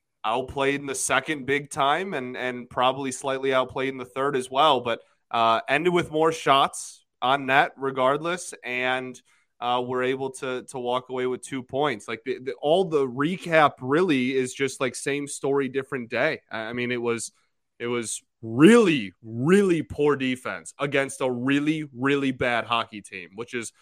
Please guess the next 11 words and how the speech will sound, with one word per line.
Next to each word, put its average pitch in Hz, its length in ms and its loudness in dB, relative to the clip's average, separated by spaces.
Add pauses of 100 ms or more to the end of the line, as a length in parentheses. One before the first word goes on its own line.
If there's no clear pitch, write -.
(280)
like, 123 160 0
not 147 420 2
encouraging 143 640 -4
at 117 180 -8
all. 135 400 -2 (380)
Uh, 127 400 4
and 143 160 -2
then 139 400 0 (100)
for 147 360 2
the 143 260 -4
entire 147 800 2